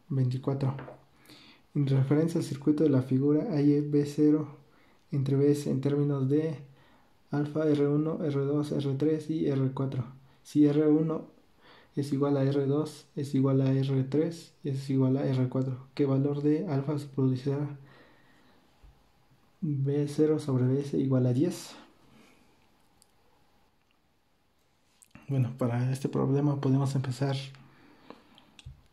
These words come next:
haciendo una malla de este lado.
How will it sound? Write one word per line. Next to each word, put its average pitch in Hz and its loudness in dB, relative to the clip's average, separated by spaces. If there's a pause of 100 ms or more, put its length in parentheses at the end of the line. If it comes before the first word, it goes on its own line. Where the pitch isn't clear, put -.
(720)
haciendo 147 -2
una 135 0
malla 135 2 (600)
de 135 -2
este 135 -4
lado. 135 0